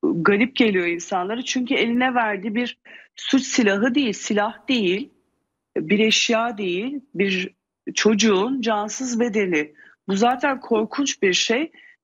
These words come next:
Bir kere bir normal insanın o anda hani şoka gireceği bir durum. Bu şekilde hızlı hareket edilmesi ve Salim Güran'la aralarında bu şekilde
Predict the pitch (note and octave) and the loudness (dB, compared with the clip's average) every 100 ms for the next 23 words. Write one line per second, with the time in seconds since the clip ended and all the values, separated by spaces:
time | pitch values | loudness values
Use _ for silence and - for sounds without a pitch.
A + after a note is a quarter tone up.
0 | F#3 A#3 A#3 C4 A#3 A#3+ B3 A3+ A3+ B3 | 2 2 2 2 4 4 2 2 0 0
1 | C#4+ D#4 A#3+ A3 A#3 A#3+ F4+ - _ _ | -2 -2 -6 -6 -2 0 -2 -4 _ _
2 | _ _ - C4 C4+ C4 B3 D4+ C#4 C4+ | _ _ 2 4 2 0 -2 0 0 0
3 | - B3+ D4 B3 B3+ A#3+ G3+ C4+ A3+ A#3 | 0 0 0 0 0 0 2 0 0 -2
4 | F#3 F3+ F3+ D4+ - _ _ _ _ G#3+ | 0 -2 0 -4 -6 _ _ _ _ 0
5 | - E4 D#4 C4 A#3 A#3+ G3+ B3+ A#3 A#3 | 4 2 2 -2 0 -2 0 0 0 -2
6 | A#3 - G#3 G#3+ G#3+ G#3 G3+ - G3 G3+ | -2 0 0 0 2 0 0 0 2 2
7 | F#3 - F#3+ F#3 G3 C#4+ A#3+ A#3 C4+ C#4+ | 0 -2 0 0 0 -2 0 0 -2 -2
8 | G#3+ D#3 G#3 G#3+ A3+ A#3+ A#3+ A#3 - _ | 0 0 0 -2 0 2 2 2 -2 _
9 | _ _ _ E3+ B3+ - F4 - C#4 A3 | _ _ _ 2 2 4 0 0 0 2
10 | G3 | 0